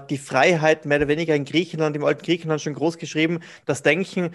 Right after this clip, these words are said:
das freie Denken und die Errungenschaften, was Europa da und für sich verbinden sollten,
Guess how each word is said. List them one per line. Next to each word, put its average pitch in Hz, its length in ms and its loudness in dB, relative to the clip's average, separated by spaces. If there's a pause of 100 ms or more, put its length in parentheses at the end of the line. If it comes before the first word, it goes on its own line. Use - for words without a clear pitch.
das - 180 -10
freie 156 380 2
Denken 165 380 -2
und 143 160 -4
die 147 60 2
Errungenschaften, 151 720 0
was 135 160 -4
Europa 143 300 0
da 127 120 2
und 139 160 -2
für 147 100 -4
sich 135 100 -6
verbinden 165 400 0
sollten, 156 380 2